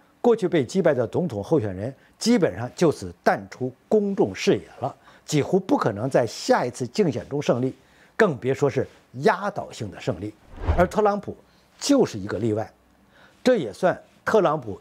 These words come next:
又一次创造美国历史了。总而言之，虽然党内初选并不代表着最后的选举结果，但就冲着此前特朗普被不断暗算打压，还依旧能赢得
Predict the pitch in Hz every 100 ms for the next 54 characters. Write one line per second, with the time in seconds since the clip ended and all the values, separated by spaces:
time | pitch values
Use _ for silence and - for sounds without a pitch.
0 | - 277 202 127 117 110 - _ - 254
1 | 226 80 - 156 98 - 107 90 - -
2 | 113 156 202 143 - - - 113 - -
3 | _ _ _ _ - 135 139 165 160 170
4 | - _ _ - 233 208 208 - - 127
5 | 135 - 165 - - - _ - 240 196
6 | 170 - 262 220 123 95 123 123 _ -
7 | 254 143 170 120 101 - 113 135 110 -
8 | 151 143 107 - _ _ - 170 160 143
9 | - 208 175 - 95 - 101 139 _ _
10 | _ - 208 170 160 113 92 139 107 -
11 | 104 180 208 113 - 160 110 131 110 -
12 | 104 135 135 - - 160 156 180 214 208
13 | 123 131 104 156 180 104